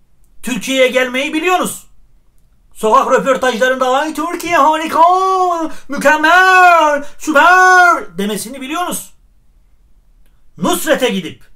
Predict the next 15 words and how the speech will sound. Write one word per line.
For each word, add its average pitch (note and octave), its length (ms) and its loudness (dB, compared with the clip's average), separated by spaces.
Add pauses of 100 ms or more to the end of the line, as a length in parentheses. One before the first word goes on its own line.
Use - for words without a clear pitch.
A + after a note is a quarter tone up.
(300)
üç - 240 -8
yüz D#4 200 -4
dört C#4+ 240 -4
yüz E4+ 180 -4
dolara G3+ 460 -2 (300)
yarım D#4+ 380 0
öküzü C#4+ 460 -6
yemesini A#3 560 -4
biliyorsunuz. D#4 600 -8 (1800)
Ülkeniz F#3 540 -6
zor D#3 260 -12
durumda. C3+ 340 -18 (920)
Kurtuluş G#4+ 500 2
savaşı C#4+ 440 -2
veriyor. A#3 400 0